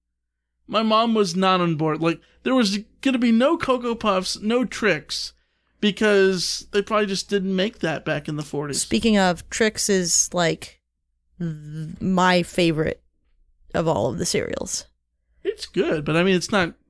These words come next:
Speaker 1: Cinnamon Toast Crunch.
Speaker 2: Well, but Cinnamon Toast Crunch, okay, this is like
Speaker 1: But, like, I could get Cinnamon Toast Crunch, and that has a crap load of sugar
Speaker 2: Yeah,
Speaker 1: in it.
Speaker 2: yeah. But again,
Speaker 1: But it, but it
Speaker 2: but it's not
Speaker 1: looked, but it,
Speaker 2: colorful.
Speaker 1: but it looks like a cereal,
Speaker 2: And
Speaker 1: you know
Speaker 2: it's
Speaker 1: what I
Speaker 2: not
Speaker 1: mean?
Speaker 2: col-, exactly. It's the color. It's the co-, I'm telling you, Michael, it's,
Speaker 1: I,
Speaker 2: it's
Speaker 1: we
Speaker 2: the
Speaker 1: need to get
Speaker 2: color.
Speaker 1: my mom on and just to, like,
Speaker 2: Just
Speaker 1: dissect,
Speaker 2: ask her
Speaker 1: like,
Speaker 2: if that's, like, the psychology of it.
Speaker 1: Yeah, like,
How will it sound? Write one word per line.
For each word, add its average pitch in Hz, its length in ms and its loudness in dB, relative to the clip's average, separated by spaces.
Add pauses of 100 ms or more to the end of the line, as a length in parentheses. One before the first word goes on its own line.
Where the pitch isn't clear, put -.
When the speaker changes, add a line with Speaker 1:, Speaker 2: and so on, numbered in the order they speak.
(140)
Speaker 1:
Cinnamon 180 220 0
Toast 156 260 -4
Crunch. - 240 -4
Speaker 2:
Well, 330 100 4
but 311 140 4
Cinnamon 381 280 2
Toast 359 200 2
Crunch, 269 220 2
okay, 254 200 4
this 269 180 0
is 302 120 0
like 262 160 4
Speaker 1:
But, 311 60 -8
like, 302 220 2
I 294 120 0
could 320 160 0
get 294 160 -2
Cinnamon 285 260 2
Toast 262 280 0
Crunch, 330 340 -2
and 185 80 2
that 247 80 4
has 302 160 2
a 170 140 -2 (200)
crap 185 320 -2
load 180 140 2
of 165 80 -2
sugar 214 120 0
Speaker 2:
Yeah, 202 180 0
Speaker 1:
in - 100 -6
it. - 60 -16 (160)
Speaker 2:
yeah. 214 260 0 (200)
But 254 120 4
again, 277 180 4
Speaker 1:
But 285 100 0
it, 254 100 -10
but 247 120 2
it 262 60 -4
Speaker 2:
but 254 100 4
it's 214 140 4
not 302 160 6
Speaker 1:
looked, 269 80 -6
but 370 220 6
it, - 40 0
Speaker 2:
colorful. 196 240 0
Speaker 1:
but 208 140 2
it 208 80 -2
looks 208 280 -2
like 196 140 -2
a 170 40 -4
cereal, 196 340 0
Speaker 2:
And 240 120 6
Speaker 1:
you 240 40 4
know 233 60 -2
Speaker 2:
it's - 80 -2
Speaker 1:
what 254 40 4
I 247 80 6
Speaker 2:
not 202 60 -2
Speaker 1:
mean? 311 120 4
Speaker 2:
col-, - 100 2
exactly. 233 560 4
It's 196 120 -2
the 226 260 2
color. 285 380 2
It's 214 160 0
the 262 80 0
co-, - 200 0
I'm 254 120 4
telling 311 300 4
you, 254 80 4
Michael, 214 260 2
it's, 233 180 2
Speaker 1:
I, 349 60 4
Speaker 2:
it's 262 180 0
Speaker 1:
we 339 80 2
Speaker 2:
the 392 80 -6
Speaker 1:
need 277 60 4
to 302 60 6
get 415 80 4
Speaker 2:
color. 277 100 4
Speaker 1:
my 269 140 4
mom 220 360 2
on 214 260 4
and 190 120 0
just 202 220 0
to, 233 80 -4
like, 196 180 2
Speaker 2:
Just 247 180 2
Speaker 1:
dissect, 262 160 6
Speaker 2:
ask - 140 -2
her 320 60 4
Speaker 1:
like, 269 100 6
Speaker 2:
if 226 80 -4
that's, 254 220 4
like, 262 160 2
the 269 80 2
psychology 233 640 4
of 175 140 2
it. 160 60 -2
Speaker 1:
Yeah, 269 60 2
like, 254 160 2